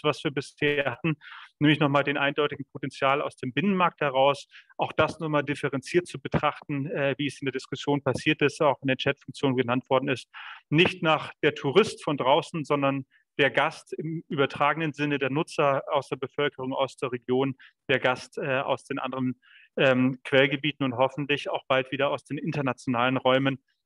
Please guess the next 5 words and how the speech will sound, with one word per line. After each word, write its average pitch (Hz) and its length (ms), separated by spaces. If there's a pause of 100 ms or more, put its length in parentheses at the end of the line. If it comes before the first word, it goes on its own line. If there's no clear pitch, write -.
(100)
äh, 135 220 (100)
in 156 80
unseren 143 420
Städten. - 420 (760)
Ähm, 165 380